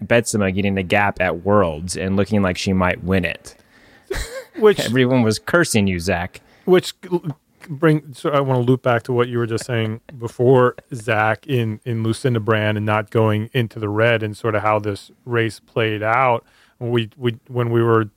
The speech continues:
Speaker 2: talking about Holst, we all were watching what Lucinda Brand was doing and if she left it too late, right? And it seemed in that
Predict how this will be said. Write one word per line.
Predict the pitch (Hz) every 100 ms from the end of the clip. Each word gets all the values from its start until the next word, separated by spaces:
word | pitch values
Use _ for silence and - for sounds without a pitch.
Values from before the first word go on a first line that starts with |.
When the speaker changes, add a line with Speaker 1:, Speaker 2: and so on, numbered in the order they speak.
| _
Speaker 2:
talking | 127 123 117
about | 110 104
Holst, | - 208 220 120 - 131
we | 120
all | 117 113 107 _ -
were | 127 117
watching | 113 117 110 - 117 110 98 _ -
what | 123 123 127
Lucinda | 117 - 117 110
Brand | 104 117 117
was | 110 107
doing | 117 113 113 110
and | 117
if | 147 123
she | - 123
left | 117 117 - 120
it | -
too | - 117
late, | 107 120 95 _ _
right? | 113 117 151 - -
And | 127 117 117
it | 127 -
seemed | 135 120
in | 117 117
that | 110 110